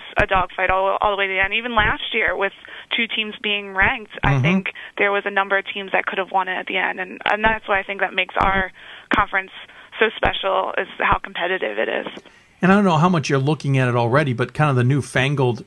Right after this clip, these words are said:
Speaker 2: uh, Mid-Atlantic, the C A C now all together in one side of the region, the Landmark all together in one side of the region,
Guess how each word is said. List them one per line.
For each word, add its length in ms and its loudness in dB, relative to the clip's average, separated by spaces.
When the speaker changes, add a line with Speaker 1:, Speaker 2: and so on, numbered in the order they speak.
Speaker 2:
uh, 280 -2
Mid-Atlantic, 800 2
the 100 -6
C 300 0
A 20 0
C 240 -2
now 240 4
all 300 4
together 640 2
in 180 4
one 200 6
side 300 2
of 60 2
the 80 0
region, 380 0
the 80 -2
Landmark 580 2
all 220 2
together 560 2
in 200 0
one 200 2
side 320 0
of 60 -2
the 80 -4
region, 440 -2